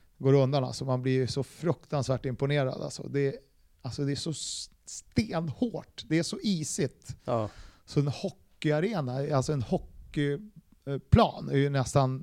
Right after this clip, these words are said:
Speaker 1: mjuk i jämförelse. <laughs> Det är helt sjukt.
Speaker 2: Det är galna hastigheter.
Speaker 1: Ja, alltså att de kommer runt, liksom, och att de ka-, vågar hålla. Och det, spektakulära banor har det varit nu också med flera hopp, liksom, som är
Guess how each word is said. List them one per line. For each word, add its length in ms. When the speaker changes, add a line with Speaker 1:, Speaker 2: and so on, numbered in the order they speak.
Speaker 1:
mjuk 420
i 40
jämförelse. 480
<laughs> 20
Det 120
är 20
helt 180
sjukt. 400
Speaker 2:
Det 80
är 40
galna 380
hastigheter. 440
Speaker 1:
Ja, 500
alltså 400
att 220
de 240
kommer 380
runt, 500
liksom, 300
och 320
att 100
de 200
ka-, 240
vågar 640
hålla. 580
Och 120
det, 220
spektakulära 680
banor 340
har 140
det 60
varit 340
nu 80
också 260
med 280
flera 380
hopp, 460
liksom, 300
som 200
är 200